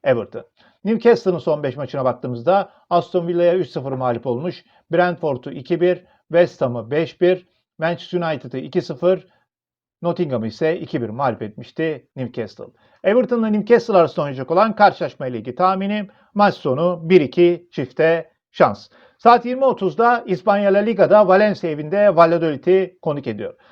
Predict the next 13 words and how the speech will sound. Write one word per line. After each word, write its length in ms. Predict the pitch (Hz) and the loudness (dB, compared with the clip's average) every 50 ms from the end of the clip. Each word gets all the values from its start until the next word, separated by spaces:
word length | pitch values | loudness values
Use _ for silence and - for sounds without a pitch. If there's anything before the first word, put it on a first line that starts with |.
| _ _ - | _ _ -4
Valencia'nın 460 | - 226 247 254 240 - - 226 208 202 | 0 4 4 4 4 2 0 -4 -4 -2
son 220 | - 214 190 185 | 0 0 0 0
beş 160 | 185 151 - | 0 -2 -2
maçına 280 | 175 143 - 175 156 143 | -6 -6 -4 -2 0 0
baktığımızda 640 | 139 131 131 - 135 127 127 170 190 208 196 - _ _ _ | 0 0 -2 -6 -10 -6 0 2 2 2 2 -2 _ _ _
Sevilla'ya 540 | _ - - 202 196 196 175 156 147 127 120 | _ -2 0 0 0 0 0 0 0 0 0
iki 180 | 127 - 190 175 | -2 -2 -2 -2
sıfır, 420 | - 180 - - 185 202 196 190 _ _ _ _ _ - | -2 -2 -4 0 0 0 -2 -2 _ _ _ _ _ -2
Almeria 360 | 170 170 180 175 180 175 175 | -2 0 0 0 -2 -2 -2
iki 200 | 170 160 - 190 | -2 -2 -2 -2
bir 80 | 165 156 | -2 -2
mağlup 360 | 143 135 131 131 127 123 - | -2 -2 -2 0 -2 -2 -2
olmuştu. 560 | 131 117 117 117 113 - - 185 196 190 - | -4 -4 -4 -6 -10 -4 0 0 0 0 -2